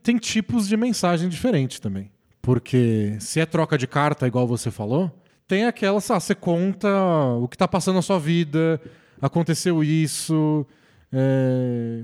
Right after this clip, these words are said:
fiz tal coisa, o trabalho tá indo assim, a faculdade tá indo assado. D-, já, já é um tom de mensagem que a pessoa lê e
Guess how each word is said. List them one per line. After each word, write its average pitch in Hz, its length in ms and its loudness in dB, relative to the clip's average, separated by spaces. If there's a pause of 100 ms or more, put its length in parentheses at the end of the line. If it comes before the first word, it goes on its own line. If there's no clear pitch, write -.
fiz - 240 -2
tal 160 160 0
coisa, 147 800 0
o 143 80 0
trabalho 147 400 0
tá 151 120 0
indo 147 140 0
assim, 143 500 -2
a 135 40 0
faculdade 139 520 0
tá 139 140 0
indo 139 140 0
assado. 135 840 0 (340)
D-, 151 280 -2
já, 202 200 2
já 180 120 2
é - 20 4
um 277 80 0
tom 196 400 0
de 147 140 0
mensagem 135 800 0 (380)
que - 80 -4
a 170 60 2
pessoa 180 480 0
lê 147 400 0
e 120 60 -6